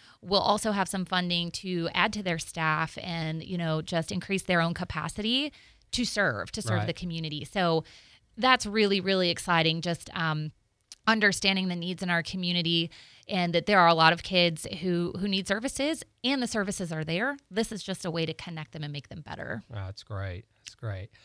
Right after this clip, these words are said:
Speaker 2: So you mentioned the Escambia Children's Trust. Uh, there may be some confusion out there, uh, Chief Escambia, the Children's Trust. Talk about the,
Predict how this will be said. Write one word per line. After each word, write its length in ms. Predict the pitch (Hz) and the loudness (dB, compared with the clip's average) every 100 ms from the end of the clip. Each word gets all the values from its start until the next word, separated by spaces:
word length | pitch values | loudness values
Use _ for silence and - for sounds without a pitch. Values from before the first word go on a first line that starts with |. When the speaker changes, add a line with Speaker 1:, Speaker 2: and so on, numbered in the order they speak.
| _ | _
Speaker 2:
So 120 | - 143 | 2 6
you 160 | 139 | 8
mentioned 400 | 147 185 170 143 | 6 4 2 2
the 400 | 135 127 123 127 - | 2 0 -2 -8 -12
Escambia 540 | 107 - 151 139 131 | -16 -6 -2 0 0
Children's 480 | 110 139 127 110 104 | 0 0 0 0 -4
Trust. 600 | - - 104 95 - - - _ _ _ - | -8 -8 -6 -6 -8 -14 -18 _ _ _ -8
Uh, 420 | 131 117 117 113 123 | 0 2 2 0 -2
there 120 | 127 | -2
may 160 | 123 143 | 2 2
be 120 | 143 | 2
some 240 | 127 143 | 0 2
confusion 540 | 120 120 - 143 120 127 | 2 2 4 4 4 2
out 160 | 123 | 0
there, 420 | 131 127 123 123 113 | 0 0 2 2 0
uh, 180 | 117 104 107 151 131 | -4 -8 -10 -16 -20
Chief 280 | - 151 135 | -8 -4 -2
Escambia, 720 | 120 - 135 127 123 117 113 101 | -4 -4 -4 -2 -2 -2 -4 -6
the 80 | |
Children's 400 | 107 139 127 110 | -10 -8 -6 -6
Trust. 380 | - 135 127 - - _ | -6 -2 -2 -4 -10 _
Talk 240 | - 196 | 2 2
about 520 | 208 175 160 151 - | 4 4 4 4 0
the, 100 | - | -6